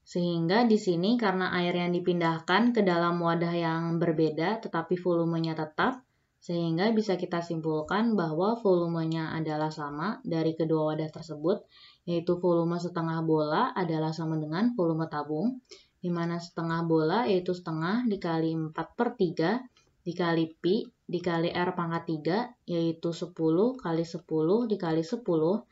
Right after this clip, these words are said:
sama dengan volume tabungnya, yaitu pi dikali R kuadrat, yaitu sepuluh dikali sepuluh.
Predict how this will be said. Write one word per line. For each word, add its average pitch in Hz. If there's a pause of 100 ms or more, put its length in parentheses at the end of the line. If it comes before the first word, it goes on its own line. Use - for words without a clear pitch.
(280)
sama 175
dengan 165
volume 175
tabungnya, 160
yaitu 160
pi 240 (400)
dikali 190
R 214
kuadrat, 170
yaitu 175
sepuluh 175
dikali 214
sepuluh. 160